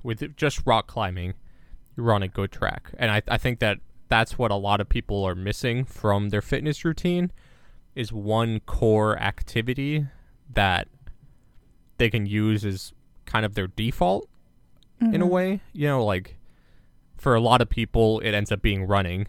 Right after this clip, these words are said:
Speaker 1: and not a lot of, I don't know, I feel like not a lot of people get a lot of pleasure from running. <laughs>
Speaker 2: Running
Speaker 1: But,
Speaker 2: is
Speaker 1: but some people
Speaker 2: so
Speaker 1: do.
Speaker 2: horrible.
Speaker 1: It, I, yeah, I, I run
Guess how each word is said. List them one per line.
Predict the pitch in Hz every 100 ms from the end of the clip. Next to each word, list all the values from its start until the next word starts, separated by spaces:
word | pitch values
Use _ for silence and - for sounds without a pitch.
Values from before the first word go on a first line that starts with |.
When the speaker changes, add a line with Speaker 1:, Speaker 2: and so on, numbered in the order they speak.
| -
Speaker 1:
and | 101 95 98
not | 107 113
a |
lot | 107 107
of, | 104 101 - -
I | 117
don't | 92
know, | 95 - - - - 117
I |
feel | 113 170
like | 147 127
not | 123
a | 117
lot | 107 101
of |
people | 107 110 98
get | 101 104 95 - - - - - _ _ _ _ -
a |
lot | 98 95
of | 87
pleasure | - 110 160 170
from | 196 185
running. | 202 254 220
<laughs> | - - - - -
Speaker 2:
Running | 240 233 262
Speaker 1:
But, | -
Speaker 2:
is | 254
Speaker 1:
but | 247 -
some | 214
people | 226 220 127
Speaker 2:
so |
Speaker 1:
do. | 143 110 98 - - - _ - - 277
Speaker 2:
horrible. | 247 262 214 208 247 - -
Speaker 1:
It, | 151 139 - 370
I, | 123
yeah, | 151 160 101 -
I, | 127 139 127 92
I | 123 143 - _ _ _ -
run | 135 113 120 131 131 131